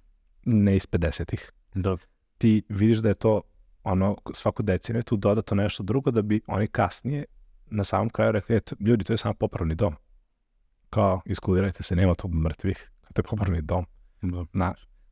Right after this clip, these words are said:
Speaker 1: kao vidite koliko ima srećnih zanatlija koji prave vaš nameštaj i tako dalje. To je popravni dom, imamo bioskop, imamo kuglanu,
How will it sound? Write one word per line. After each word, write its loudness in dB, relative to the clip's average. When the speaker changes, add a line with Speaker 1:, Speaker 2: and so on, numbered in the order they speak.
Speaker 1:
kao -2
vidite 2
koliko 0
ima 2
srećnih -2
zanatlija -2
koji -2
prave 0
vaš -2
nameštaj -2
i -4
tako -6
dalje. -2
To 0
je 2
popravni 0
dom, 4
imamo 2
bioskop, -2
imamo 0
kuglanu, -2